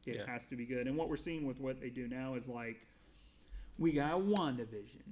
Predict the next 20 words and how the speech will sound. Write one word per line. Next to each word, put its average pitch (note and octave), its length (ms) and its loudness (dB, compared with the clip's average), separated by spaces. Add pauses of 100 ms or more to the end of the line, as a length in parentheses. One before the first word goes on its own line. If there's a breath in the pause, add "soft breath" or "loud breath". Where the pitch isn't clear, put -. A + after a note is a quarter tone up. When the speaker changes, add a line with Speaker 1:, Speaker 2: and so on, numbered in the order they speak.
Speaker 1:
and C#3+ 200 2
then D#3 160 4
we E3 120 2
got F3 220 4 (340)
Speaker 2:
<laughs> D#3 340 6
Speaker 1:
Captain, F#3 640 2
uh, D#3+ 280 4 (280)
Speaker 2:
Uh-huh. B2+ 80 -2
Speaker 1:
Captain C3 440 2
Falcon. F#3+ 320 -2 (340)
I D3+ 60 -10
always D#3+ 180 -8
say C3+ 100 -6 (120)
Captain C3 360 -6
Falcon. F#3 460 -6
Speaker 2:
<laughs> - 840 10
Speaker 1:
Falcon - 340 12
and B3+ 60 12
the A3+ 60 12
Speaker 2:
Falcon G3+ 100 12